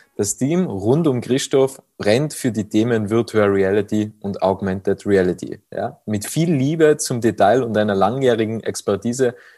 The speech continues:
betreut Media Squad mittlerweile Kunden wie Eglo Leuchten, Novartis und Swarovski. Zusätzlich muss man auch erwähnen, dass Media Squad auch bereits mehrere Auszeichnungen und Awards erhielt.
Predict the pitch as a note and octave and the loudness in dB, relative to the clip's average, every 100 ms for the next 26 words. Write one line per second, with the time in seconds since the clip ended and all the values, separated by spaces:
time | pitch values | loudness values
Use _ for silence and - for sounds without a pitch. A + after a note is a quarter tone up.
0 | _ A2+ G#2+ G2+ G2 - G2+ B2 C3+ A#2+ | _ -8 -2 0 0 -2 -2 2 4 2
1 | - A#2+ A2+ A2+ A2+ A2 G#2 G2+ - A#2+ | 0 0 0 -2 0 4 4 2 -2 -8
2 | - G2+ - A#2+ B2 A#2+ A2+ A2 A2 G#2+ | -4 -4 0 0 2 2 4 4 0 -4
3 | G2+ F#2 F2+ G#2+ G#2+ G2+ - - - _ | -2 2 2 0 -2 -4 -8 -20 -20 _
4 | _ - A2+ - F2+ F#2 F2 - - - | _ -8 -6 -4 -2 -2 -4 -10 -12 -8
5 | B2+ B2+ A2+ A#2+ - C3 - A#2 F#2+ G#2 | -4 -2 -2 -6 -6 -6 -4 -4 -2 -2
6 | F#2+ G2+ A#2+ A2+ G2 F#2+ G#2 A2 G#2 - | -2 -2 -2 -4 -4 -4 -4 -2 -2 0
7 | A2 G#2 _ _ _ F#2 G2 - F#2+ F#2 | -2 -2 _ _ _ -4 -4 -4 0 0
8 | G2 - F2+ F2+ G2 G2 F#2+ - F#2 G2 | 0 -6 -4 -4 -2 0 -2 -2 -2 -2
9 | - F#2+ F#2 G#2 G2 G2+ G2+ _ - G2 | 0 0 0 -4 -4 -6 -10 _ -12 -4
10 | F#2 F2 F2+ F#2+ - F#2 G2+ F2 | -2 2 2 0 -6 -6 -2 -4